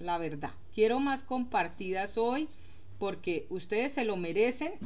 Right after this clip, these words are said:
Yo les di dos premios y yo también me merezco las compartidas.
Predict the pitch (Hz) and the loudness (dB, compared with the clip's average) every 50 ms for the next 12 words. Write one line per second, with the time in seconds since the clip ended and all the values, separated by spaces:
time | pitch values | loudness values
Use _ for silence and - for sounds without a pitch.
0 | 190 175 180 185 180 190 196 175 202 202 190 190 196 - - 180 170 160 151 151 | -6 -4 -2 -2 0 0 -2 -2 -2 -2 -2 -2 -4 -6 -6 -4 -2 -2 0 -2
1 | 151 151 - - 196 156 175 170 - - 180 180 185 180 180 180 180 185 185 170 | -2 -4 -6 -8 -6 -6 -6 -6 -4 -4 -4 -4 -4 -4 -4 -4 -4 -4 -4 -4
2 | 156 143 - - - 165 170 180 175 - 170 160 151 - 143 135 143 - - - | -4 -6 -6 -6 -4 -4 -4 -4 -4 -6 -8 -8 -6 -6 -6 -8 -8 -8 -6 -6
3 | 135 127 - - | -6 -6 -6 -10